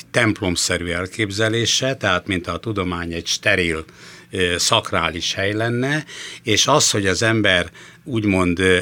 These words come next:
lemegy kutyába, idézőjelbe, tehát bemegy a médiába, hogy ez egy, ö, hát egy mi-, milyen fajta, ö, intellektuálisan alávaló tevékenység.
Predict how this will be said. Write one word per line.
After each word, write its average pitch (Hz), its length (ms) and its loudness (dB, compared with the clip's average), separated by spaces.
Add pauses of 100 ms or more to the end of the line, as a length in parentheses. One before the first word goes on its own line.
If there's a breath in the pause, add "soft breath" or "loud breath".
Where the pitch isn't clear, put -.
(100)
lemegy 123 440 4
kutyába, 85 800 0 (140)
idézőjelbe, 87 800 0
tehát 90 300 -4
bemegy 104 460 2 (260)
a 92 80 -6
médiába, 123 920 2 (400 loud breath)
hogy 107 180 -2
ez 139 280 2
egy, 95 340 -2
ö, 92 420 0 (100)
hát 95 240 -2
egy 90 140 0
mi-, 131 200 -2
milyen 123 340 4
fajta, 98 580 0 (360 loud breath)
ö, 92 260 0 (240 loud breath)
intellektuálisan 92 1120 2
alávaló 85 640 2
tevékenység. - 920 -8